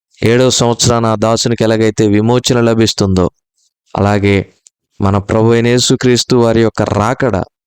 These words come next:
మనందరికీ గొప్ప విమోచన. ఈ లోకపు కష్టముల నుండి, శ్రమల నుండి,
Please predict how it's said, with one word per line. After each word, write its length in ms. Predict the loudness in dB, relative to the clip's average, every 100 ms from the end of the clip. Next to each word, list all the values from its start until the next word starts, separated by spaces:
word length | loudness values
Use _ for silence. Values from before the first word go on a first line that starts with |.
| _ _ _ _ -4
మనందరికీ 680 | -2 0 0 0 0 0 0
గొప్ప 320 | 0 0 0
విమోచన. 600 | 0 2 0 -2 -4 -4 -10 _ _ _ _ _ -20 _
ఈ 100 | -2
లోకపు 440 | 2 2 2 -2 -2
కష్టముల 600 | -2 -4 -2 0 0 0
నుండి, 280 | 0 0 0
శ్రమల 440 | 0 0 0 0
నుండి, 320 | 0 0 -2